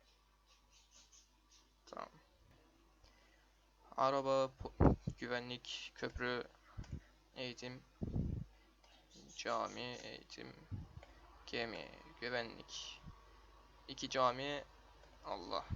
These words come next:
bize gitti, dur. Bir elemanı devirdik. İkincisini de devirdik. Düş artık abla. Sen de düş. Düş artık ya. Allah Allah.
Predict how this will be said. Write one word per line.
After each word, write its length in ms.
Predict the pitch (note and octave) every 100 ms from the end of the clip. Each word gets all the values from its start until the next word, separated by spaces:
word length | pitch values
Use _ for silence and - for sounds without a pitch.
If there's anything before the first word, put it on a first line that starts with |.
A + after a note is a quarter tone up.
| -
bize 200 | - E2+
gitti, 280 | - - -
dur. 360 | - - - - - - - - - - - - - - - -
Bir 80 | A#2
elemanı 480 | A2+ A#2 A2+ A#2+ A#2
devirdik. 340 | A2 A2 -
İkincisini 440 | - A2+ A2 - B2+
de 100 | B2
devirdik. 580 | B2 B2+ C3+ C3+ - - - - - - - - - - - -
Düş 180 | A#2+ C3+
artık 240 | B2+ B2+
abla. 280 | A#2+ A#2+ A#2 - - - -
Sen 260 | - - C3
de 80 | B2+
düş. 240 | - - - - - - - - - - - - - - - - - - - - - - -
Düş 160 | - -
artık 260 | C3 - C#3
ya. 220 | C3 D3+
Allah 240 | A#2+ A#2+
Allah. 220 | A#2 B2